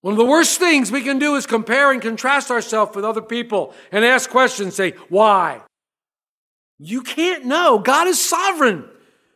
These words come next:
and he's beyond our comprehension. You go crazy worrying about it, so stop worrying about it, Christian. Follow Jesus yourself as hard as you can. You can only trust God's plans are appropriate for us in his will.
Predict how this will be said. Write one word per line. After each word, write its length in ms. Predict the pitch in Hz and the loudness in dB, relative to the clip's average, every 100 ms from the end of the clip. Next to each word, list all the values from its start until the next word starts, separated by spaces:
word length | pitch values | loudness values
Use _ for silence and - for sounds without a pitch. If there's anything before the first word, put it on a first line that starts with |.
| _ - | _ -10
and 100 | 220 | -6
he's 200 | 233 - | -6 -4
beyond 400 | 220 320 370 349 | 0 2 4 4
our 160 | 302 | 2
comprehension. 920 | 294 277 302 302 262 294 311 254 190 - - _ | 2 0 0 2 2 2 0 0 -2 -4 -20 _
You 100 | - | -14
go 180 | 202 202 | -2 -2
crazy 460 | 220 294 370 294 285 | 0 2 2 2 0
worrying 400 | 254 285 381 339 | 4 4 4 2
about 260 | 247 190 | 2 2
it, 60 | 208 | 0
so 220 | - 349 | -2 -4
stop 360 | 370 - 427 440 | -4 -6 -8 -6
worrying 300 | 415 427 370 | -6 -6 -6
about 260 | 320 285 | -2 -2
it, 120 | 254 - | -2 -4
Christian. 480 | 302 330 415 392 - - _ _ _ | -6 -4 -2 -4 -6 -20 _ _ _
Follow 320 | 160 175 165 | -10 -8 -8
Jesus 680 | - 180 165 120 - - _ _ _ _ _ | -12 -16 -16 -20 -20 -20 _ _ _ _ _
yourself 580 | 147 147 - 143 107 _ _ | -18 -14 -12 -14 -18 _ _
as 180 | 139 131 | -20 -18
hard 240 | - 151 | -12 -12
as 140 | 139 127 | -12 -16
you 80 | 139 | -18
can. 400 | - 139 120 117 _ _ _ _ _ | -16 -14 -16 -20 _ _ _ _ _
You 80 | - | -4
can 140 | 185 | 2
only 200 | 214 233 | 4 2
trust 320 | 233 226 220 | 0 -2 -2
God's 300 | - 220 208 | -2 0 0
plans 360 | - 202 208 196 | -4 -8 -8 -6
are 80 | 175 | -8
appropriate 560 | 170 190 190 180 170 | -8 -8 -8 -8 -12
for 200 | 175 180 175 | -12 -16 -12
us 300 | 156 120 - _ | -12 -14 -20 _
in 140 | - 160 | -14 -10
his 200 | 160 127 | -8 -8
will. 380 | 135 135 120 | -8 -8 -10